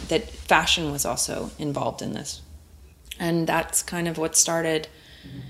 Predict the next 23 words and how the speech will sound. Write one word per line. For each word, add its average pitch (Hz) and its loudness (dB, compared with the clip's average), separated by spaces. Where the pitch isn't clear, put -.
you 180 2
know, 170 6
my, 151 6
uh, 160 2
passion 165 2
and, 151 -2
and 147 -2
activism 151 2
in 147 -2
the 160 -2
environmental 139 0
world 135 -4
is - -10
when - -4
I 139 -4
started 135 -2
working 123 -6
with - -12
the 135 -4
N 127 -4
R - -6
D - -8
C. - -6